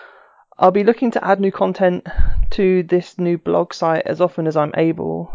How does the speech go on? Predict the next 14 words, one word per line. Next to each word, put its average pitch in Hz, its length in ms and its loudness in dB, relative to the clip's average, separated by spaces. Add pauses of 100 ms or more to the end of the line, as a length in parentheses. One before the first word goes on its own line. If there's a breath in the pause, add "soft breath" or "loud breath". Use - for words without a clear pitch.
(140)
uh, 160 260 0
with 170 180 -4
each - 260 -6
blog 170 220 0
post - 380 -4
also 165 380 -2
having 160 300 -6
its 151 200 -8
own 160 220 -4
dramatic 165 800 -6
reading 170 600 -8
by 165 140 -2
yours 170 340 -2
truly. 170 540 -6